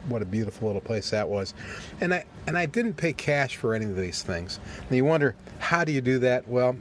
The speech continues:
I do business to business barter. And you probably can too, depending on what kind of business you're in. And you really owe it yourself to talk to Gene Townley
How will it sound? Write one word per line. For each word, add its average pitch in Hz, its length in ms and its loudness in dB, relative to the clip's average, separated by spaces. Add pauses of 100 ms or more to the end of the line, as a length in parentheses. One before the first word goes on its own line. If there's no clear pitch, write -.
I 147 120 2
do 185 180 4
business 127 420 4
to 107 100 -2
business 101 380 0
barter. 95 480 0 (680)
And 127 240 2 (240)
you 202 160 2
probably 247 400 2
can 151 320 0
too, 143 260 0
depending 143 380 0
on 123 100 0
what 131 160 0
kind 131 160 2
of 98 140 -2
business 104 400 0
you're 104 160 2
in. 104 240 0 (160)
And 135 140 2
you 165 100 0
really 202 320 4
owe 156 220 4
it 131 80 -4
yourself 107 540 -2 (460)
to 143 100 4
talk 170 520 2
to 160 100 0
Gene 139 400 0
Townley 101 560 0